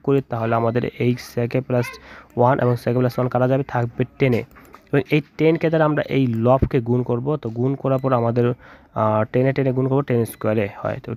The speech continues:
টেন square-এটা আমরা এখানে এই লবে লিখবো। তো এখানে যেহেতু মাইনাস রয়েছে, এই মাইনাসটা হচ্ছে এই মাইনাসে, তো মাইনাসটা আমরা বসে দিয়েছি। এবং এখানে টেন এ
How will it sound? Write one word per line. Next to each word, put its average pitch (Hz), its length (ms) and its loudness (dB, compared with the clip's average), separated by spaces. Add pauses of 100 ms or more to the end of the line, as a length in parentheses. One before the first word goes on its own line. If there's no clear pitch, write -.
টেন 123 140 0
square-এটা 135 480 0
আমরা 127 220 0
এখানে 127 260 -2 (100)
এই 135 180 2
লবে 113 340 2
লিখবো। - 520 -10 (1120)
তো - 40 0 (100)
এখানে 143 220 2
যেহেতু 147 260 0
মাইনাস 139 260 2 (120)
রয়েছে, 131 260 0 (180)
এই 127 60 4 (120)
মাইনাসটা 131 340 -2
হচ্ছে - 140 -8 (100)
এই 123 100 2
মাইনাসে, 123 340 0
তো 120 60 -2 (100)
মাইনাসটা 123 320 0
আমরা 120 180 0
বসে 120 200 0
দিয়েছি। 127 220 0 (200)
এবং 175 120 4 (180)
এখানে 151 260 0 (600)
টেন 156 200 4
এ - 20 4